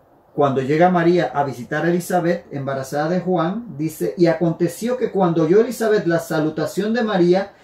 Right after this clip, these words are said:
la criatura saltó en su vientre, y Elizabeth fue llena del Espíritu Santo, y exclamó a gran voz y dijo: 'Bendita tú entre las mujeres y bendito el fruto de tu vientre,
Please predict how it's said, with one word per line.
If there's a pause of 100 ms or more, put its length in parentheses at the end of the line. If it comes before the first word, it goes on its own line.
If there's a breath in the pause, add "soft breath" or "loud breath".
(140)
la
criatura
saltó (120)
en
su
vientre, (340 soft breath)
y
Elizabeth
fue
llena
del
Espíritu
Santo, (360 soft breath)
y
exclamó
a
gran
voz
y
dijo:
'Bendita
tú
entre
las
mujeres
y
bendito
el
fruto
de
tu
vientre,